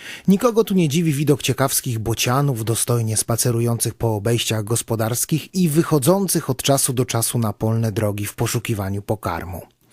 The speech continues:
Znają one świetnie topografię zamieszkiwanego przez siebie terenu, to też z łatwością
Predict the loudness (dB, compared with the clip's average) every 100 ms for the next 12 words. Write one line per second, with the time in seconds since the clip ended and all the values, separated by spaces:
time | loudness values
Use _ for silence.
0 | -10 -8 -8 -6 0 2 2 0 -2 -2
1 | 0 0 0 -4 -4 -4 -2 -2 -2 -6
2 | -4 -4 -4 -4 -2 -2 0 -2 -2 -2
3 | -2 -2 -2 0 0 2 2 0 -4 -14
4 | -4 -2 0 0 -2 -4 0 2 0 0
5 | 0 2 2 0